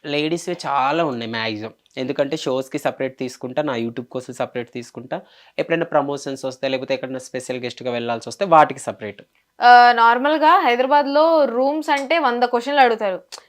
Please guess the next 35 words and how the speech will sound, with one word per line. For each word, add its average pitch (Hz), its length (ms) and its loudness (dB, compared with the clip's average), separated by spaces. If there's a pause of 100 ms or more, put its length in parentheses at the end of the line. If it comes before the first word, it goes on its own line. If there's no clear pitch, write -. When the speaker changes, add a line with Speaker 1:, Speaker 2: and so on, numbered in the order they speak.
(160)
Speaker 2:
బ్యాచిలర్సా, 233 580 2
Speaker 1:
ఆ. 214 40 2
Speaker 2:
కపుల్సా, 214 840 0 (260)
మ్యారీడా, 214 720 4 (340)
లేకపోతే 240 640 4
అమ్మాయిలు 226 480 2
వస్తారు, 226 240 0
అబ్బాయిలు 208 340 4
వస్తారు, 202 260 -6
ఇవన్నీ 202 260 -2
అడుగు-, 214 460 -12
మీరు 285 160 4
అడగగానే 262 380 4
రూమ్ 262 240 -2
ఇచ్చారా 247 520 -4
ఎట్లా? 240 340 -8 (160)
Speaker 1:
ఆ, 151 460 -2
నేనైతే 170 440 -2
ఎక్కడైనా 170 340 -4
సరే 170 240 -4
రూమ్ 151 300 -4
రె-, 151 220 -4
ఇప్పుడు 147 240 -6
ఈ 143 80 -2
రూమ్ 151 200 -2
ఖాళీ 139 380 -2
చేసి 143 180 -10
ఇంకొక 131 280 -8
రూమ్కి 127 300 -6
వెళ్ళాను 117 260 -6
అనుకో, 113 220 -12
ఫస్ట్ - 320 -8
వాళ్ళతో 170 220 2
అదే 135 180 0
డిస్కషన్ 117 500 -10